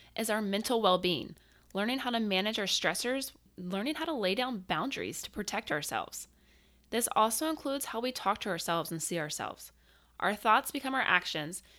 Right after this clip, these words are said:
so if we continuously tell ourselves we're bad people and we don't deserve to be treated well, those things are gonna happen and become your reality. Relationships also fall into this category.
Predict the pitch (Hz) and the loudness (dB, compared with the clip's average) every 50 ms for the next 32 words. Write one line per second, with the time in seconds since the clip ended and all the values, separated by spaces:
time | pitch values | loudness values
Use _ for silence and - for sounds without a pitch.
0 | - - - 202 196 - 233 240 - - 302 285 - 269 254 269 302 311 - 320 | -14 -6 -4 -4 -2 0 -2 0 0 0 -2 0 -2 -2 0 0 0 0 0 -2
1 | 294 - - 208 196 208 240 233 - 254 277 277 - 240 220 214 - - 175 180 | -2 0 2 2 2 2 2 2 0 0 0 0 0 -2 -2 0 2 2 2 2
2 | 190 214 - - 214 220 - 247 226 196 196 196 254 247 196 - 190 185 220 220 | 2 0 0 -4 -4 -4 -2 -4 -2 -2 -2 -2 -2 -2 -2 0 0 0 0 -2
3 | 226 196 175 - - - - 170 170 196 262 285 277 277 269 294 302 311 320 - | -4 -6 -6 -6 -6 -6 -4 -2 0 0 0 0 0 0 0 2 0 0 -2 -6
4 | - _ _ _ _ - 233 262 294 302 - - 277 294 311 302 285 247 240 226 | -12 _ _ _ _ -4 -2 -2 -2 -2 -2 -2 -2 -2 -2 -2 -4 -4 -4 -4
5 | 214 208 196 - - - 202 277 - - 180 165 160 160 165 175 180 208 - - | -4 -4 -4 -4 -4 -4 -4 -4 -2 -2 -4 -4 -4 -6 -6 -6 -6 -8 -8 -8
6 | 214 226 254 254 233 202 175 160 175 220 214 - - - - - _ _ _ _ | -8 -6 -4 -4 -2 -2 0 0 0 -2 -2 -4 -6 -10 -14 -18 _ _ _ _
7 | _ _ _ _ _ _ _ _ - 226 240 233 220 262 - - 339 - - - | _ _ _ _ _ _ _ _ -2 0 2 2 2 2 2 2 2 4 4 4
8 | 175 - - 175 175 - - 175 - - 170 160 160 - 170 160 156 - - 165 | 4 2 2 0 0 0 -2 -2 -2 -2 -2 -2 -2 -4 -4 -4 -4 -4 -4 -4
9 | 151 156 151 - 139 131 123 - | -6 -6 -6 -6 -6 -6 -6 -8